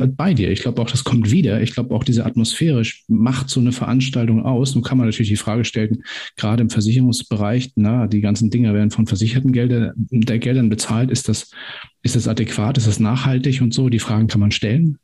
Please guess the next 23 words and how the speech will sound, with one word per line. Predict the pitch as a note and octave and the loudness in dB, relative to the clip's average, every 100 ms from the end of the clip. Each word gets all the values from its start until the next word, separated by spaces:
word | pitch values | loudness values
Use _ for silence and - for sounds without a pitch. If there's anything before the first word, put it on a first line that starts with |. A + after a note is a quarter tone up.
| - | -2
Ja, | G#2+ | 2
aber | B2+ A2 F#2 | 2 2 2
andererseits | G2+ G#2+ G#2+ G#2+ A#2 | 2 2 2 0 0
ist | A2 | 0
natürlich | A2 B2 A2 | 0 0 0
so, | B2+ | 0
es | A2 | 0
findet | - A2+ G2 | 0 0 0
nur | F#2+ | 0
einmal | G2 G2 | 0 2
im | F#2 | 2
Jahr | F#2+ F#2+ A2 | 2 2 0
statt. | - D3 - _ - - - - - _ _ | 0 -4 -6 _ -18 -16 -14 -14 -16 _ _
Und | G#2+ | -2
die | A2 | 0
Branche | A2 G#2 G#2 | 2 2 0
trifft | - C3 | -2 -2
sich | D3+ | 0
da | C3+ D3 D#3 - | 0 0 -2 -2
<clears throat> | |
und | C#4+ F#3+ D3+ A#2+ | 0 2 4 2
kann, | A2+ B2 A#2+ A#2+ B2+ - _ - | 0 0 2 2 0 -4 _ -8
kann | B2 A#2+ A#2 | 0 2 0